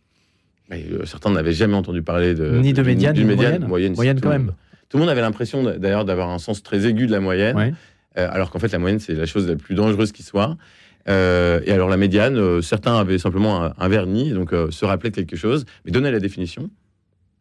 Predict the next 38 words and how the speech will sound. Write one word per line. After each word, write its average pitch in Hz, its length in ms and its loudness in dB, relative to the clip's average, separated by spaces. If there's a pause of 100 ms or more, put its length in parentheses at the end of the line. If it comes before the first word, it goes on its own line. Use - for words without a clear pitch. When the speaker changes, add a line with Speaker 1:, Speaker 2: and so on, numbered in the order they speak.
(220)
Speaker 1:
peu 123 140 -2
pouvaient 95 220 -8
le 80 40 -4
faire. - 180 -18 (180)
Speaker 2:
Ah - 40 -4
bah 85 120 -2
moi 95 80 2
je 95 120 -2
le 85 60 -2
confesse, 87 420 -2
hein, 95 80 -4
je 87 60 -4
suis - 100 -16
pas 98 120 -4
capable 95 260 -2
de 80 80 -4
vous 80 120 -4
Speaker 1:
Et - 20 -4
Speaker 2:
dire 82 160 -2
Speaker 1:
c'est 110 100 4
normal. 95 400 -2 (120)
Speaker 2:
la 110 120 0
différence 104 480 0
entre 110 140 -8
une 101 60 2
moyenne 113 300 4 (180)
et 123 100 4
une 107 100 4
médiane 113 360 2
et 120 40 0
je 107 80 -4
peux 101 120 -4
pas 127 80 0
l'expliquer. 90 420 -4 (320)
Speaker 1:
Ouais, 117 80 -2
tout - 180 -8
à 85 40 -10
fait. - 100 -16